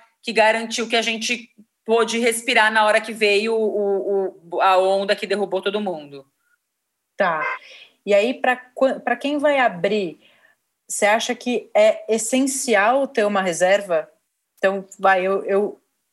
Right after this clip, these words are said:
Speaker 2: resolvi que eu investi cento e sessenta, que foi o caso de vocês.
Speaker 1: Uhum.
Speaker 2: Vocês precisaram botar mais vinte e seis depois. É essencial, na sua opinião, o cara ter uma reserva e não botar tudo?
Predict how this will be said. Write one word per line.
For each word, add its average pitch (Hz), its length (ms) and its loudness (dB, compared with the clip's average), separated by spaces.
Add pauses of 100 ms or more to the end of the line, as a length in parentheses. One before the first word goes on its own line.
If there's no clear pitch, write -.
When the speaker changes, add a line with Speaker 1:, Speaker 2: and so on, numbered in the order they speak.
(120)
Speaker 2:
resolvi 220 440 0
que 269 100 -2
eu 269 100 2
investi 262 720 0
cento 262 520 -2
e 277 40 -4
sessenta, 180 580 -2
que - 80 -20
foi 202 140 -2
o 196 40 -2
caso 202 300 0
de 190 100 -8
vocês. 180 680 -6 (220)
Speaker 1:
Uhum. 160 240 -18 (240)
Speaker 2:
Vocês 185 220 -4
precisaram 190 360 0
botar 214 340 0
mais 220 260 0
vinte 226 180 -2
e 233 40 -12
seis 240 240 0
depois. 202 720 -2 (1200)
É 214 120 4
essencial, 247 640 2
na 202 100 0
sua 202 160 -6
opinião, 202 380 0
o 185 40 -4
cara 190 240 0
ter 214 160 0
uma 220 160 2
reserva 208 600 2
e 240 80 0
não 220 260 2
botar 220 300 0
tudo? 170 560 -4